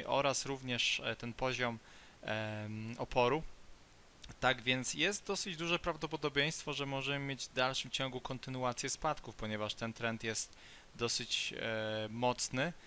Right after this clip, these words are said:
spadkowy na wykresie miesięcznym, ale mamy tutaj również ten poziom, e, oporu. Tak więc być może zanim cena zdecyduje się kontynuować ruch w dół,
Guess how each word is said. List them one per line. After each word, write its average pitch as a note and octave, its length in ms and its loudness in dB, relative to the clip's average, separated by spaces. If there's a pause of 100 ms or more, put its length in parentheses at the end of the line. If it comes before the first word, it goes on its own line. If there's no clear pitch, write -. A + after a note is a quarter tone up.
(160)
spadkowy A#2 640 -2
na A2+ 280 -2
wykresie A2+ 420 -4
miesięcznym, A#2+ 760 0 (420)
ale C#3+ 320 4
mamy C#3 300 2
tutaj C3 380 0
również B2+ 580 2 (280)
ten C#3 240 4
poziom, G#2+ 600 -4
e, G#2 240 -6
oporu. A2 400 -2
Tak G#2+ 200 -6
więc A2+ 260 -4 (300)
być A2+ 320 0
może C#3 360 8
zanim C3+ 340 4
cena A#2 500 0 (180)
zdecyduje C3 680 0
się - 140 0
kontynuować A2+ 720 -4
ruch A2+ 240 -4
w G2+ 120 -14
dół, D#3 240 2